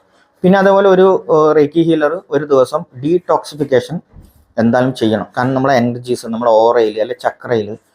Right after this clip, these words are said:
ഒരുപാട് നെഗറ്റീവ് എനർജീസ്, ആ, നമ്മളെ അട്രാക്ട് ചെയ്യും.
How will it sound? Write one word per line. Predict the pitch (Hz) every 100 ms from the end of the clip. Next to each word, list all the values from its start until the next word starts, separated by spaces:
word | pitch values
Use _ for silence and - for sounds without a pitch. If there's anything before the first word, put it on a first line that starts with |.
| _ -
ഒരുപാട് | 143 156 165 160
നെഗറ്റീവ് | 143 143 196
എനർജീസ്, | 165 135 127 127 - 175 - _ -
ആ, | 104 101 95 - _ 120
നമ്മളെ | 117 131
അട്രാക്ട് | - 165 165 143
ചെയ്യും. | 98